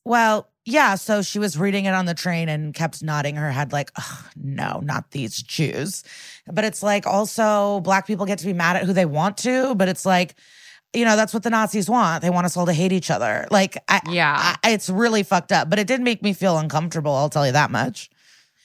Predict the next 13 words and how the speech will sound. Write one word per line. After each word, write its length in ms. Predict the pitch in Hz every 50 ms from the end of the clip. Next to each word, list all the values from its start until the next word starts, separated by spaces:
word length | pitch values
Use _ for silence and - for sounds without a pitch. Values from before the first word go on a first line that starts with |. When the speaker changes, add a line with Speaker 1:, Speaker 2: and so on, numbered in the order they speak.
| _ - - - _ _ _ -
Speaker 2:
Yeah, 320 | - 208 262 311 269 220 190 220
and 200 | 226 220 220 214
in 380 | 180 233 226 220 214 214 196
L 200 | 175 202 202 214 262
A, 480 | 311 320 277 247 240 233 233 233 226 233
one 260 | 202 196 220 220 220
of 240 | 220 214 208 185 180
my 200 | 196 208 214 214
husband's 420 | 226 226 208 180 220 220 214 -
favorite 240 | - 214 202 208 185
bookstores 640 | 160 254 269 - - - 196 175 170 175 180 170 -
had 200 | 185 180 170 170
a 380 | 165 160 160 156 156 156 156